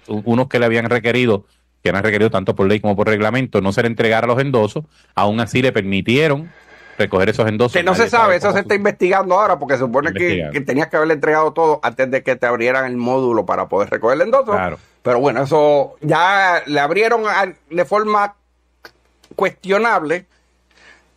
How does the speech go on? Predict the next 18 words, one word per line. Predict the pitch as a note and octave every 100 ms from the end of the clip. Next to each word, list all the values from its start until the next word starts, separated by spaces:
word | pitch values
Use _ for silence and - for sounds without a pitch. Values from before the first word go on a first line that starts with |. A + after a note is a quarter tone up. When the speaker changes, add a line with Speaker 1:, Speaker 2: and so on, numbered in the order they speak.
| -
Speaker 2:
y | D3+ D3 C#3 C#3 C3+ C3+
él | C3+
no | D#3+
había | F3+
entregado. | G#3+ C4 E3+ C#3+ C4 D#3 A2
Había | F#2 G2+ G#2+
una | A#2 B2 B2
serie | C3 C3
de |
documentos | C#3+ D3 G3+ D#4 D#4+ B3 A#3+ -
que | A2+
él | A#2
debía, | A#3 B3+ G3+ C3+ A#2 A#2+ - - _ -
eh, | G2+ G2 G2 G2
la | G2+
prueba | F#2+ A2+ B2+ C#3+
de | D3+
droga | G3+ C#4+ C#4 A#3 A#3 B3+